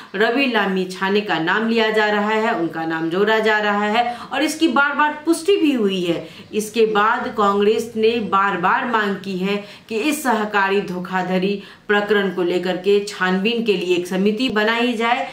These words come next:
पहले तो सत्ता पक्ष इसके लिए तैयार नहीं थी, लेकिन कांग्रेस बार बार संसद अवरुद्ध करती आ रही थी और इस कारण से सत्ता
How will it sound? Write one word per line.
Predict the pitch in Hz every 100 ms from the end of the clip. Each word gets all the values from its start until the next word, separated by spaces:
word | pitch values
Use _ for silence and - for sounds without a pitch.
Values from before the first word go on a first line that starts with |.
| -
पहले | 233 247 285
तो | 320 294
सत्ता | 262 254 254 247
पक्ष | 254 -
इसके | 214 220 -
लिए | 202 180
तैयार | 170 151 165 185
नहीं | 180 180
थी, | 180 208 - - - - - - - - - 165
लेकिन | 156 160
कांग्रेस | 156 165 160 160 151 143
बार | 156 156
बार | 147 170 202 214 -
संसद | - 156 - 147 147
अवरुद्ध | 143 156 175
करती | 180 175 180 190
आ | 180
रही | 180 190 190
थी | 208 220 226 - - - 185
और | 175 - - - -
इस | 311 -
कारण | 226 190 165 160
से | 156 185 196 202 - - - - - -
सत्ता | - 185 180